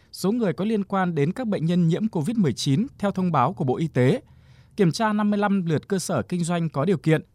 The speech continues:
kiểm tra tạm trú ba trăm năm mươi lăm lượt hộ nhân dân về việc thực hiện các quy định về đảm bảo an ninh trật tự,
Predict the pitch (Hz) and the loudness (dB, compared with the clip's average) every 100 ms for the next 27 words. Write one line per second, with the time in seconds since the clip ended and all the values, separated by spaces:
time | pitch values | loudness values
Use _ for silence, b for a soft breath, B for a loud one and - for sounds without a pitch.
0 | _ 196 156 233 220 156 143 139 160 - | _ 2 2 0 0 -4 -2 -2 -2 -2
1 | 190 190 - 190 202 196 190 190 175 - | -2 -2 0 0 2 2 2 2 0 -2
2 | 156 139 143 190 190 190 180 b b - | -2 -2 0 0 2 4 4 b b -2
3 | 175 170 - 165 170 - 254 247 214 185 | 0 0 0 0 0 -2 -6 0 2 4
4 | 175 135 147 147 127 123 - 170 156 143 | 2 0 0 2 4 2 2 2 2 0
5 | 147 147 156 | 2 4 2